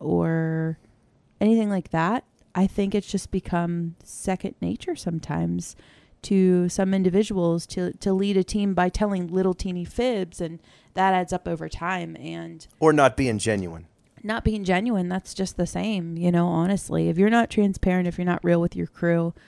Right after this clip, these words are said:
Speaker 1: I mean, okay, we've all, well, those who have led a group or led in some capacity, there are certain things that you don't need to be fully transparent about with different levels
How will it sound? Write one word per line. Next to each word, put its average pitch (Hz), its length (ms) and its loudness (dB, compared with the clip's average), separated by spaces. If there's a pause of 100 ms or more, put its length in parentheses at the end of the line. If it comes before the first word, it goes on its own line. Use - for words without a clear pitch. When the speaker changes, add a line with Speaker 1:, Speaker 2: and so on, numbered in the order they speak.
(360)
Speaker 1:
I 240 100 6
mean, 269 360 2
okay, - 340 0 (300)
we've 240 340 4
all, 240 640 4 (160)
well, 175 340 0
those 240 360 4
who 240 160 2
have 208 240 2 (200)
led 196 240 4
a 196 60 4
group 175 500 0
or 165 460 0
led 175 200 4
in 165 160 -2
some 170 220 -4
capacity, 175 720 -4 (360)
there 214 200 8
are 226 60 6
certain 220 380 0
things 190 380 -2
that - 240 0 (160)
you 170 200 0
don't 202 160 4
need 185 160 -2
to 175 60 -2
be 170 140 0
fully 175 340 0
transparent 170 760 -2
about 202 460 -2 (340)
with 180 160 0
different 180 320 0
levels 180 600 0